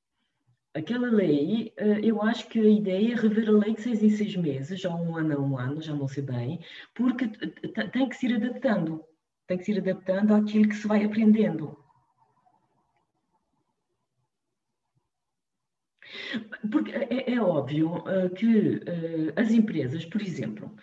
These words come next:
eh, uma das grandes questões é, existe o trabalho in-, eh, o trabalho independente, pronto.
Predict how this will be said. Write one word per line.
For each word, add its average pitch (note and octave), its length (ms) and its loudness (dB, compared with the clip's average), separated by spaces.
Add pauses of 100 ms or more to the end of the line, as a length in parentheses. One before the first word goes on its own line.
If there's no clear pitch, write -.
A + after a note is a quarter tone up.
(220)
eh, E3+ 220 -10
uma B3+ 200 4
das F#3 180 -4
grandes D3+ 260 -4
questões C#3+ 800 -8
é, F3 440 0 (360)
existe G3 400 0
o G#3+ 40 -2
trabalho G3+ 340 0
in-, - 220 -6 (180)
eh, C#3+ 500 -2
o D3+ 140 -2
trabalho G#3+ 320 0
independente, B2 680 -2
pronto. - 360 -16